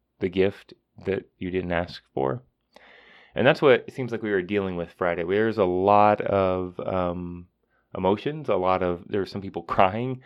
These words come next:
uh, and there was a lot of harsh words, but I guess that's what it was. It was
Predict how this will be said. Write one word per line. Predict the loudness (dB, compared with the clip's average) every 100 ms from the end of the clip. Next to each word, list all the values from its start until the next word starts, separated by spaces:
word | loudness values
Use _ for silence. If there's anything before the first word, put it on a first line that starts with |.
| -20 -20 _
uh, | -10 -8 -8 -10 -14 -14 -8
and | -4 -2 -4 -6
there | -6 -4
was | -4
a |
lot | -2 0 0
of | -2 -6 _ -2
harsh | 0 0 0
words, | 0 2 0 -6 -20 -20 -20 _ _ _
but | 4 4 2 -20 -20 -20 _ _ _ _ _ _ _ -4
I |
guess | 0 2
that's | 2 2
what | 2
it |
was. | 2 0 -2 -4
It | 0
was | 2 2